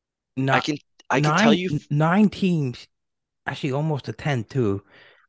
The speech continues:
Speaker 2: I'll call it ten 'cause one guy has seventy-nine points, but ten teams have eighty points. And the top team has one oh five. So maybe, like, everyone is just having a,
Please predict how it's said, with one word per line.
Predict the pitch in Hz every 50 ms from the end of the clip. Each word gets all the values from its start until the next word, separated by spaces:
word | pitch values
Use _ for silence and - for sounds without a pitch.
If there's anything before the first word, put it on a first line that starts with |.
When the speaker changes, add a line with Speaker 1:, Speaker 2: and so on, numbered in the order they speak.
| -
Speaker 2:
I'll | 196 185
call | - - 175 143 120
it | -
ten | - 123 110 98 92
'cause | - 104 104
one | 107 113 117 117
guy | 107 110 107
has | 107 107 101 -
seventy-nine | - 113 104 107 104 101 101 98 92 90 87
points, | - 101 92 87 - - -
but | - 117 107 - -
ten | - 170 170 180 170
teams | - 175 170 156 131 113 101
have | 113 107 104 104
eighty | 110 113 110 104
points. | - 113 104 73 - - - - - _ _ _ _ _ _ _ _ _ _ _ _ _ -
And | 127 123 120 120 120 110
the | 131 127
top | - - 131 143 143
team | - - 151 143
has | 139 131 123 -
one | 123 123 120
oh | 117
five. | 107 120 104 95 98 87 - -
So | 131 127
maybe, | 135 147 165 180 196
like, | 175 175 165 147 - - -
everyone | - 139 135 151 151 139 143 143 139 143 139 135 131 - -
is | 127 123 110
just | - - 127 113 - -
having | - 120 123 127 120 123 120 120 117 110 - - -
a, | 107